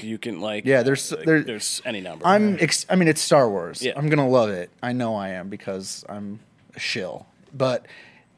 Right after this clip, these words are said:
Speaker 2: I just am a little worried because The Last Jedi, w-, I,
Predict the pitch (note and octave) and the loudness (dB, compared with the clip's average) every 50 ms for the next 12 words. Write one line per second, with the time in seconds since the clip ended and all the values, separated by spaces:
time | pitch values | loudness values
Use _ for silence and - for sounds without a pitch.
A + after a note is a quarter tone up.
0 | _ A#2 C3+ C#3 C#3 D3 C3+ - - D3 C3 C3 B2+ B2+ C#3 D3+ D#3 D#3 E3 E3 | _ -2 0 2 4 2 2 2 2 0 0 0 -2 -2 -2 0 4 6 8 10
1 | D#3+ D#3 D3+ C#3+ C#3+ D3+ C#3+ C#3 C3 C3 - D#3+ C#3+ C3 C3+ C#3+ D3+ D3 D3+ - | 10 10 8 8 8 8 8 8 6 4 2 0 0 2 4 4 4 4 4 4
2 | - E3+ E3 E3 D#3 D3 C#3+ D3 D3 - C3 C#3 D#3 D#3 | 4 6 6 8 6 6 4 2 2 2 2 2 2 2